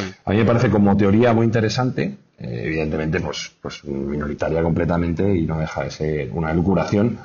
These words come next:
de un autor, eh, que además es un autor bien formado, eso hay que decirlo, que es un estudioso de los, de los sagrados textos y de las antiguas escrituras,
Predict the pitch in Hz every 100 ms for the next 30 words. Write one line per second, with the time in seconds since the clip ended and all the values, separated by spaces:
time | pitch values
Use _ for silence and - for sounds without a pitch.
0 | - - 87 87 82 95 110 - - -
1 | _ - 76 - 80 76 127 139 110 104
2 | 92 87 95 135 85 95 87 82 - 120
3 | 85 82 87 78 80 78 90 82 80 76
4 | - 80 80 80 80 82 82 82 92 87
5 | - 110 - 101 90 82 82 82 85 87
6 | 82 80 82 80 90 -